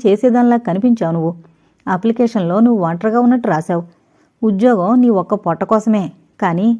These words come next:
ఆ ఉద్యోగం ఇంకొకరికిస్తే మొత్తం కుటుంబాన్ని ఆదుకున్నట్టవుతుందని అతని వాదన. కేవలం తాత్కాలిక ఉద్యోగం కదా అని నీకివ్వడం జరిగింది గాని, లేకపోతే అతని సలహాను నేను కొట్టివేయను.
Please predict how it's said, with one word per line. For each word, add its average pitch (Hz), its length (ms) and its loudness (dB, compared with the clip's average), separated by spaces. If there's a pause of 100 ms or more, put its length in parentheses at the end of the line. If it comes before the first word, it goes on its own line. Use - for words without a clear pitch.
(120)
ఆ 240 100 0
ఉద్యోగం 254 580 2
ఇంకొకరికిస్తే 233 920 0
మొత్తం 180 380 0
కుటుంబాన్ని 262 640 2
ఆదుకున్నట్టవుతుందని 233 1160 0
అతని 175 240 -6
వాదన. 165 360 -2 (1000)
కేవలం 262 460 4
తాత్కాలిక 262 600 0
ఉద్యోగం 226 460 2
కదా 214 200 0
అని 180 220 0
నీకివ్వడం 208 480 2
జరిగింది 190 320 2
గాని, 196 340 0 (340)
లేకపోతే 170 540 -2
అతని 226 280 0
సలహాను 185 400 -2
నేను 220 180 4
కొట్టివేయను. 190 560 -2